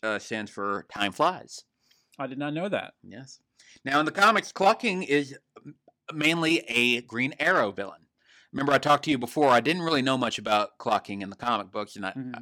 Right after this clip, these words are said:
Speaker 1: I, I realized that's why I've never really b-, read Green Arrow all that often, except for when, uh,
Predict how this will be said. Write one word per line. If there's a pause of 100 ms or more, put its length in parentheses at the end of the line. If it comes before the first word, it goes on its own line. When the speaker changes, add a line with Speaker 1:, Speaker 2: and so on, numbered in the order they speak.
(220)
Speaker 1:
I,
I
realized
that's
why
I've
never
really
b-, (140)
read (300)
Green
Arrow
all
that
often,
except
for
when,
uh,